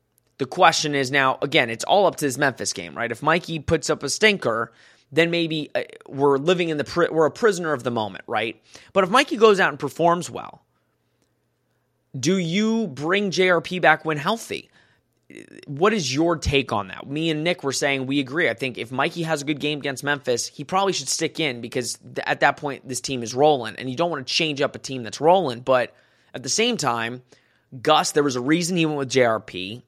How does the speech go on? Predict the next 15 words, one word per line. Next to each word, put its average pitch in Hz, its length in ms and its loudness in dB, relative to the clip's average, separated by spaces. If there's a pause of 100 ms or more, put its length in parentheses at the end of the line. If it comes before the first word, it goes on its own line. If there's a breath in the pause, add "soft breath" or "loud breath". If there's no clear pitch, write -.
He 127 120 -6
wants 151 240 -2
to 180 100 0
run 156 160 4
a 135 40 0
specific 127 500 -4
offense. 107 680 -2 (1300 soft breath)
What 151 420 0
is 151 140 0
your 156 120 4
take? - 380 -6
Do 123 100 -6
you 120 60 -2
think 175 420 -2
if, - 340 -6